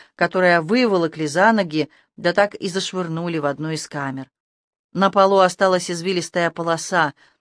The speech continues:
будто высохшая, но не исчезнувшая. Одна половина пыточной выглядела как обычная комната: стол, несколько стульев, полки с бумагами. В другой стояла иная мебель: дыба,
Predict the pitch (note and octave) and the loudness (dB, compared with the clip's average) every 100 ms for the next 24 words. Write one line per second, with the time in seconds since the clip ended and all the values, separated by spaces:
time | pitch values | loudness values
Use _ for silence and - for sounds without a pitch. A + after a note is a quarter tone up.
0 | _ D3 D3+ F3+ - D#3 F#3+ A3 G3+ - | _ -12 -10 -8 -6 -4 -2 -4 -6 -2
1 | F#3+ F3+ - _ - D#3+ F3 E3+ D3+ - | -2 -2 -6 _ -12 -8 -8 -8 -10 -10
2 | C3+ B2+ C3+ - - - _ _ _ _ | -12 -14 -18 -18 -20 -20 _ _ _ _
3 | _ _ _ _ _ _ _ - F3 D#3+ | _ _ _ _ _ _ _ -2 -2 2
4 | G3+ F3+ E3+ E3 E3+ E3 D#3 G3 E3 - | 4 4 2 0 0 -4 -4 -4 -4 -4
5 | E3 D#3 - - - G3+ G3+ F#3+ F#3+ F#3 | -6 -6 -10 -20 -2 0 0 0 0 0
6 | F3+ G3 F3+ F3 - D#3 D#3 C4+ C4+ F#3+ | -2 -2 -2 -6 -4 -4 -2 0 0 0
7 | - C3+ - _ _ _ - - G#3 G3+ | -4 -10 -10 _ _ _ -20 -6 2 4
8 | A3 G#3+ _ - G3+ G3+ E3+ D3+ - - | 4 -2 _ -8 -8 -6 -8 -8 -8 -4
9 | A3+ G3 F#3 _ _ _ G#3 G#3 G3+ F#3+ | 0 0 -2 _ _ _ -2 0 0 -4
10 | G3 G3+ G3 F#3 F#3 F#3 F3+ _ _ _ | -2 2 4 2 -2 -6 -10 _ _ _
11 | - E3 G3+ F#3 F#3 - F#3 F3+ F3+ - | -10 0 0 4 2 2 2 4 2 2
12 | G3 F3+ D#3+ D3+ D#3 D#3 D3+ D3+ D3+ D3+ | -2 -2 -2 -2 -2 -2 -2 -2 -4 -6
13 | _ _ _ D#3 C#3 F#3+ G3+ F#3 F#3+ F#3 | _ _ _ -14 -2 0 2 4 4 4